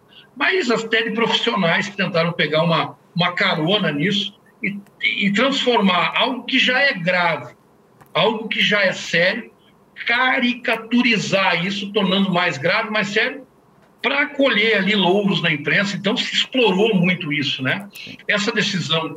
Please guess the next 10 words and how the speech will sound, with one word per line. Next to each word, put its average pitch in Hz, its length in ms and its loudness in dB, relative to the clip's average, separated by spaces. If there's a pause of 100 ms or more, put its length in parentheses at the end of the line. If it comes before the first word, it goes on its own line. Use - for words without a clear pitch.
(120)
essa 208 220 -2
última 233 340 0
decisão 165 460 0
judicial 156 580 0 (200)
que 180 100 -2
garantiu 214 580 0
a 185 80 4
ele 175 200 0
o 151 40 -8
direito 165 460 -2